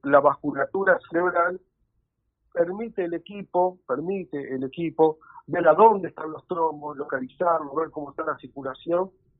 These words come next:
y tratar, eh, al paciente de manera urgente. Y eso hace,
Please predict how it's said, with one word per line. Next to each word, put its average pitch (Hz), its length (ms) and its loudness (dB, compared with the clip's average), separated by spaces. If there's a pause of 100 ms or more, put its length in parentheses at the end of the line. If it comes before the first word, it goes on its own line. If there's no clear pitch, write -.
(120)
y 156 120 -20
tratar, 170 600 4 (520)
eh, 131 420 -10
al 139 140 -4
paciente 170 720 -6 (280)
de 135 160 -8
manera 151 440 2
urgente. 131 680 -12 (420)
Y 180 180 2
eso 220 340 8
hace, 196 520 6